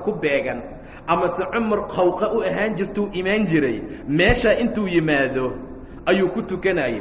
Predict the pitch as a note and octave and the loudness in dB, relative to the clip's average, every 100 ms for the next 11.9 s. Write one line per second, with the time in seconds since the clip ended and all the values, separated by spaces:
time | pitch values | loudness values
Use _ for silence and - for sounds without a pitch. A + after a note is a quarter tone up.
0 | C3+ E3 D#3+ E3+ E3 G3+ F3 E3+ F3 E3 | 2 2 4 2 2 2 2 0 0 0
1 | D#3+ D#3 E3 F3 G3 G3 - - - E3+ | 0 0 0 0 0 -6 -12 -14 -2 4
2 | F3 F3 G#3 G3 D#3+ - F3 G#3 F3 C#3 | 4 4 2 0 -4 -8 -6 0 2 0
3 | - A2+ G#2 - - F3 G#3+ G3 F#3+ G#3+ | -2 -6 -8 -12 -2 2 2 2 0 0
4 | A3 F3+ F3+ F3 E3+ F#3+ A2 - - - | 0 0 0 0 -2 -4 -10 -12 -14 0
5 | F3 G#3+ G3 - A3 G3+ F#3+ F3+ F3+ F#3 | 4 4 2 0 0 0 -2 -4 -6 -2
6 | G#3+ F#3+ F3 E3+ F3 F#3+ F#3 F3 F3 E3+ | 0 2 2 0 0 0 0 -2 -2 -2
7 | G3 G3 F3+ F3+ F#3+ G#3 - - D3 A#2+ | 0 0 0 2 2 2 0 0 -2 -2
8 | C3+ B2+ - - E3+ F3 E3+ F3+ F3 D#3+ | -4 -4 -6 -6 4 4 6 2 2 -2
9 | D3+ D#3 D3 - - D3+ F3 D3 - C3+ | -2 -2 -4 -8 -8 -6 -2 -2 -2 -8
10 | - - - - - - - C#3+ D3 D3 | -10 -12 -14 -16 -16 -16 -6 -2 0 0
11 | C#3 D3+ E3 F#3 F3+ F#3 G3 E3+ F3 | 0 0 2 2 2 0 0 2 4